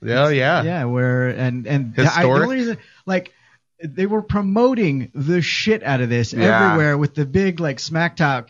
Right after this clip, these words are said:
Speaker 2: between <laughs> Ronda Rousey and Beth, whatever
Speaker 3: Beth
Speaker 2: the fuck her last name
Speaker 3: Correa.
Speaker 2: is.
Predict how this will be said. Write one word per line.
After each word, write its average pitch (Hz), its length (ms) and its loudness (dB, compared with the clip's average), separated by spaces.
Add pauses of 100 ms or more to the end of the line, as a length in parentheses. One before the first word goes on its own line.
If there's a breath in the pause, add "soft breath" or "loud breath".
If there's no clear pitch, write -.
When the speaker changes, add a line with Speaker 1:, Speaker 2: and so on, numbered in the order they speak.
Speaker 2:
between 156 480 0
<laughs> - 0 -
Ronda 151 280 4
Rousey 139 600 0
and 120 480 -4
Beth, 131 280 -4 (260)
whatever 135 340 2
Speaker 3:
Beth 123 80 -2
Speaker 2:
the 135 80 -2
fuck 127 140 -2
her 123 80 -6
last 131 100 2
name 123 80 2
Speaker 3:
Correa. 123 280 0
Speaker 2:
is. 123 60 -2